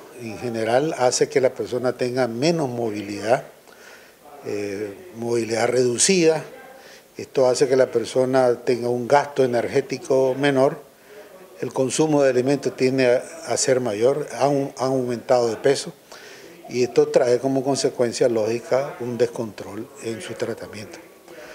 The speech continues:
Por otro lado, eh, el acceso a los servicios básicos, ya sea público o privado, ha disminuido de una manera drástica.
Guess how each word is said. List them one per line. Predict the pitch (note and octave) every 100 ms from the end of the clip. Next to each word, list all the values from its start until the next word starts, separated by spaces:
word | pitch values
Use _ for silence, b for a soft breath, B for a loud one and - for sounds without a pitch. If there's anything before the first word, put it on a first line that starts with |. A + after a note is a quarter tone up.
| B B B
Por | C#3+
otro | D3+ D#3 G#3
lado, | F#3+ E3+ F3 G#3+ F#3 - -
eh, | C#3 B2+ B2 A#2+ A#2 A2+ A2
el | A2 A2
acceso | A2+ - G#3+ G#3+ D3+
a | B2
los | A#2+
servicios | - G#2+ C3 B2+ D#3+
básicos, | D#3+ E3 - - G#2+
ya | A2
sea | A2+ C3+ A2+
público | - - F#3 D3 A#2+ B2 A2
o |
privado, | A2+ A2 A#2 D#3+ F#3+ - b b b
ha | -
disminuido | A#2+ C#3+ F3+ C#3+ B3 F#3+ F#2+ _ _ - B B B -
de | C3
una | C3 G3
manera | D#3+ D#3 F#3+ F3
drástica. | D#3 A3+ - - A2+